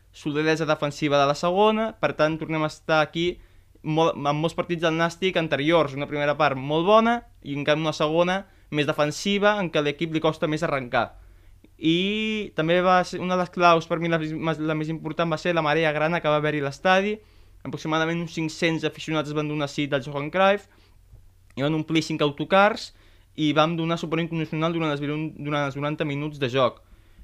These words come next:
Jo vaig ser un d'aquests aficionats i el resum va ser, diguéssim, una mica l'estada allí a la, a l'estadi. Entrades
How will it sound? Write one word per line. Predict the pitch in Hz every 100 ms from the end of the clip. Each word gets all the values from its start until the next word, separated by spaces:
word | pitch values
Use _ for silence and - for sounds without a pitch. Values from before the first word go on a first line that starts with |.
| -
Jo | 151 175
vaig | -
ser | - 160
un | 156
d'aquests | 156 156 131 143
aficionats | 147 147 165 208 226 -
i | 151 147
el |
resum | 143 143 165 156
va |
ser, | - 147 135 120 _ _ _ - - - - -
diguéssim, | - 127 147 151 156 170 165
una | 156
mica | 160 175
l'estada | 151 - - 156 165 170
allí | 143 160
a | 160
la, | 135 131
a | 117 120
l'estadi. | 123 135 117 104 - - _ 135
Entrades | 143 165 196